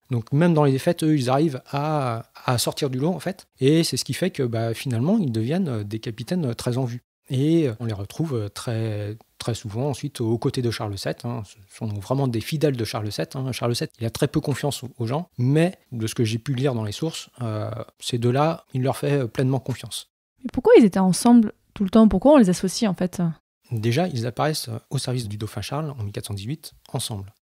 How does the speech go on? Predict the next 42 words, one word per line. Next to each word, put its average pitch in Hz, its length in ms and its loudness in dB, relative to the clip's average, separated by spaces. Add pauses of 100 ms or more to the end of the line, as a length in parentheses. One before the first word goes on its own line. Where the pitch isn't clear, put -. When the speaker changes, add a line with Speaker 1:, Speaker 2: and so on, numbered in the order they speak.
(160)
Speaker 1:
Ensuite, 170 420 -4
ils 113 140 -4
opèrent 156 240 0
dans 113 140 -6
les 104 200 -8
mêmes, 143 640 -4
euh, 107 300 -4
régions, 117 400 -2
le 104 200 -4
plus - 140 -6
souvent. 117 280 -8 (260)
Et 156 320 2 (100)
quand 160 360 0 (140)
ils, 127 200 -2
euh, 107 420 -2
sont, 147 520 -2
euh, 107 100 -2
sur 127 140 -8
le 117 40 -6
champ 113 140 -8
de 107 60 -6
bataille, 147 400 -2 (280)
eh 113 100 -4
bien, 147 280 -2 (180)
là 139 160 0
aussi, 175 420 -2
ils 143 100 -4
sont - 160 -8
souvent 143 380 -2
ensemble, 120 400 -6
soit 147 360 2
à 127 60 2
l'avant-garde, 120 680 -2
soit - 240 -2
à 147 40 2
l'arrière-garde, 123 600 -2
c'est-à-dire 113 400 -8
aux 98 140 -10
endroits 110 180 -4
les 113 80 -4
plus 117 100 -10
dangereux, 107 300 -6